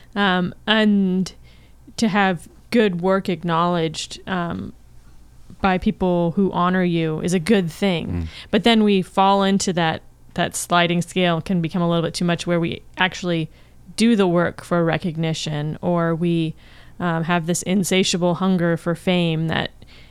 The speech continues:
Speaker 1: can't seem to be satisfied, or that the motivating reason we get up in the morning is for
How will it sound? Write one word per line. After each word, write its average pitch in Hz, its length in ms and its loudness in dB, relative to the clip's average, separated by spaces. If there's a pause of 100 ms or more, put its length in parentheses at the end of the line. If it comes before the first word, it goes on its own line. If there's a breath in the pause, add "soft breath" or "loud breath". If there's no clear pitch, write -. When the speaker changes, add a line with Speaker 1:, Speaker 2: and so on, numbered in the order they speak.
(160)
Speaker 1:
can't 190 240 0
seem 190 160 0
to 175 60 0
be 170 120 0
satisfied, 165 600 0
or 165 100 0
that - 200 -4
the 196 80 -2
motivating 180 840 2 (440)
reason 180 560 2
we 160 100 -2
get 175 100 0
up 208 140 0
in 170 60 0
the 165 60 0
morning 156 360 -2
is 170 360 -2
for 156 400 -6